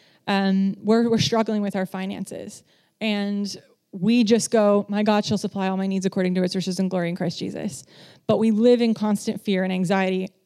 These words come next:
for our finances. So me s-, just saying that, "My God shall supply all my needs according to his riches and glory in Christ Jesus," just saying that and not actually believing it is actually doing brain damage, physical brain damage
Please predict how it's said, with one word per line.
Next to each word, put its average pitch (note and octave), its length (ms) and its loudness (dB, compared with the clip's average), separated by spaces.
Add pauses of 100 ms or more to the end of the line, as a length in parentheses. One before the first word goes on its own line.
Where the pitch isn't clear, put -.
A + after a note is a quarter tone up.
(120)
for G3 180 -4
our F#3 140 2
finances. G3+ 760 -4 (460)
So - 180 0
me D4+ 340 4
s-, - 260 -6
just - 420 -2
saying C4 440 -2
that, B3 340 -2
"My F#3+ 160 0
God F#3 160 0
shall F#3 100 -6
supply F#3+ 260 -2
all F3 80 0
my F3+ 100 -2
needs F3 160 -2
according F3 260 -2
to - 20 0
his E3+ 80 0
riches E3 160 -2
and F3+ 80 -2
glory F3 160 -2
in F3 60 -6
Christ E3+ 180 -6
Jesus," - 380 -8 (360)
just - 260 -2
saying C4 280 -2
that C#4 200 0
and A#3 120 4
not A#3 180 4
actually A#3 440 2
believing G#3 420 0
it C4 200 -6 (240)
is A3 120 2
actually C4+ 480 0
doing B3 260 2
brain A3 300 0
damage, - 580 -6 (300)
physical A#3 680 2 (100)
brain G3+ 280 2
damage - 560 -8